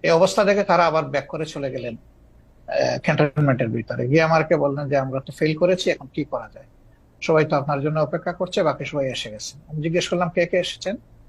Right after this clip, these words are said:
বললেন যে, "বিএনপি নেতৃবৃন্দ এসেছেন, জাতীয় পার্টির নেতৃবৃন্দ এসেছেন এবং আসিফ নজরুল সাহেব, অধ্যাপক আসিফ ন-, নজরুল সাহেব আছেন।"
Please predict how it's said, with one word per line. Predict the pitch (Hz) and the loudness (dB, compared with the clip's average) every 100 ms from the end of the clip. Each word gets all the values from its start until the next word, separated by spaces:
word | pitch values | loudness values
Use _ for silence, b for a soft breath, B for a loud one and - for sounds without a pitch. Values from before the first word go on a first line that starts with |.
| b b - | b b -4
বললেন | 160 156 156 | 0 2 2
যে, | 156 151 143 147 | 4 4 4 0
"বিএনপি | 147 147 135 | -2 -2 -2
নেতৃবৃন্দ | 160 151 160 156 156 | -6 -6 -4 -4 -2
এসেছেন, | 160 156 151 - 156 | -2 -2 -6 -10 -4
জাতীয় | 147 135 147 | -2 -2 -4
পার্টির | 143 156 | -6 -8
নেতৃবৃন্দ | 143 - 147 143 | -12 -10 -12 -6
এসেছেন | 143 - 156 220 | -4 -4 -4 -4
এবং | 220 151 | 0 2
আসিফ | 135 - 143 - - | 2 0 -6 -8 -2
নজরুল | 139 123 120 | 0 0 -4
সাহেব, | - 113 - | -6 -8 -4
অধ্যাপক | 131 143 135 | 2 2 4
আসিফ | 131 - 143 | 0 -2 -4
ন-, | 139 - 143 | -6 -6 -2
নজরুল | 123 120 | -2 -2
সাহেব | 117 127 | -6 -8
আছেন।" | 117 - - | -10 -8 -8